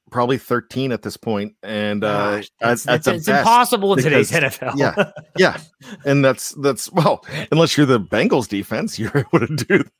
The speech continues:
Speaker 1: that this
Speaker 2: Oh,
Speaker 1: week, keep a
Speaker 2: gosh.
Speaker 1: team to ten. Um,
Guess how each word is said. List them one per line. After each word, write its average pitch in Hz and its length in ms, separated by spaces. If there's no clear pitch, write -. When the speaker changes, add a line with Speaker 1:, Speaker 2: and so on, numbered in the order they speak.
Speaker 1:
that 151 180
this 117 280
Speaker 2:
Oh, 139 60
Speaker 1:
week, 170 180
keep 151 380
a - 0
Speaker 2:
gosh. 131 140
Speaker 1:
team 143 260
to 139 60
ten. 131 380
Um, 156 420